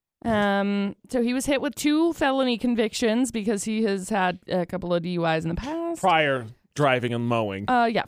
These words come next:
Speaker 1: forty-eight years old. He was going fifty-five. He was going way under the fifty-five mile an hour speed limit. I was like, "What? He was going fifty-five miles an hour?"
Speaker 2: <laughs> I was gonna,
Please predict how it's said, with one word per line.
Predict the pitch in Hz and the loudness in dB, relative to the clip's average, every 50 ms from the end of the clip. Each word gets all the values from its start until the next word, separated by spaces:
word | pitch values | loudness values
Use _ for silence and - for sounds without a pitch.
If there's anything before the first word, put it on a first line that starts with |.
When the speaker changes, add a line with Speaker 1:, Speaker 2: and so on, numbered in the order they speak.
| _ | _
Speaker 1:
forty-eight | - 254 285 294 302 294 277 269 254 | -2 -2 0 0 0 0 0 -2 0
years | 247 262 247 208 220 | 0 0 0 0 0
old. | 226 214 214 214 214 208 | 2 2 2 2 0 -2
He | 202 | -4
was | 202 185 | -8 -6
going | - 220 226 214 214 | -2 0 2 2 2
fifty-five. | - 277 285 - 302 277 - - 262 240 247 247 254 254 254 254 - | 2 0 0 0 0 -2 0 2 2 4 6 6 4 4 2 2 0
He | 247 240 | -2 -2
was | 220 220 | 0 2
going | 233 254 247 240 233 | 2 2 4 4 4
way | 233 247 269 269 | 4 4 6 6
under | 247 247 262 262 214 190 | 4 4 4 4 2 2
the | 180 180 | 2 0
fifty-five | - - 214 - - 208 - 214 202 190 180 | 0 -2 -4 -2 -2 -2 2 2 2 2 4
mile | 190 185 180 180 180 | 2 2 2 4 2
an | 180 | 2
hour | 175 170 165 175 | 2 2 2 0
speed | 175 - 202 175 165 | -2 -2 -4 -2 -2
limit. | 165 165 165 | 0 0 2
I | 170 170 | 2 2
was | 170 170 | 0 0
like, | 180 170 165 - | 0 -2 -4 -4
"What? | 190 202 254 311 359 381 370 | -4 0 4 4 4 4 2
He | 311 285 302 | 0 -4 -4
was | 262 247 | -4 -2
going | 202 311 339 381 370 294 | 0 2 2 2 2 0
fifty-five | - - 349 370 - - - 294 - - 302 302 330 330 262 | -2 -2 -2 -2 -2 0 -2 -2 0 0 2 2 2 2 0
miles | 233 254 269 311 330 302 269 233 | 0 0 0 2 2 0 0 0
an | 240 233 | -2 0
hour?" | 254 277 330 339 269 208 185 185 190 190 - - - _ _ | 0 0 2 2 2 2 2 0 0 -4 -6 -18 -20 _ _
Speaker 2:
<laughs> | _ _ _ - | _ _ _ -2
I | - 190 - - - | -2 -2 -2 -2 -4
was | 202 202 - | -4 -2 0
gonna, | - 180 | -2 -2